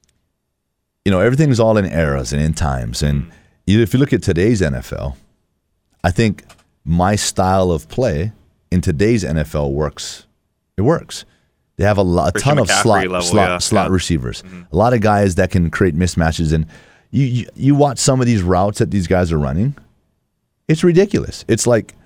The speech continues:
Speaker 1: these option routes where they're going out, in, faking back out, and then coming back in. I-, it's just like they're allow-, it's like they're allowing it now.
Speaker 2: Mm-hmm.
Speaker 1: It's not that they're allowing it. They're realizing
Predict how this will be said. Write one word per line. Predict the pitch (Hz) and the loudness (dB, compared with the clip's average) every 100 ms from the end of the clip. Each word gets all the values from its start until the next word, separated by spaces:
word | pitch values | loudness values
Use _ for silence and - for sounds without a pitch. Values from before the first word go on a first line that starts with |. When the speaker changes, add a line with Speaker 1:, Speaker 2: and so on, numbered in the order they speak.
| _ - | _ 0
Speaker 1:
these | 110 | 2
option | 117 131 - 127 | 2 0 -2 0
routes | 120 120 120 | 4 4 2
where | 110 | 2
they're | 113 | 2
going | 113 107 - | 2 0 2
out, | 117 117 - | 2 2 2
in, | 113 117 | 0 0
faking | 98 156 160 139 | 2 2 2 2
back | 123 123 | 2 2
out, | 110 | 0
and | 80 | 2
then | 120 156 | 2 2
coming | 156 | 2
back | 127 110 | 2 2
in. | 92 80 - | 0 -2 -6
I-, | - 82 | -8 -2
it's | 139 - | -2 0
just | 139 131 | 0 2
like | 123 92 - _ _ _ _ _ _ _ _ _ _ _ _ _ _ _ _ _ _ _ _ _ _ | 0 0 -8 _ _ _ _ _ _ _ _ _ _ _ _ _ _ _ _ _ _ _ _ _ _
they're | 98 127 | 0 4
allow-, | 120 113 120 | 4 4 2
it's | 110 143 | 0 0
like | 127 | 0
they're | 127 | 2
allowing | 107 98 101 107 98 | 2 2 0 0 -2
it | 71 | -4
now. | 76 80 85 - | -2 -2 -2 -8
Speaker 2:
Mm-hmm. | 95 95 | -16 -6
Speaker 1:
It's | 98 | -2
not | 160 | 0
that | 185 | 0
they're | 170 160 | 0 0
allowing | 156 175 165 | 2 0 0
it. | 147 127 131 | -2 -2 0
They're | 156 | 2
realizing | 139 151 196 160 101 95 92 127 160 | 4 4 4 2 2 0 0 -2 -4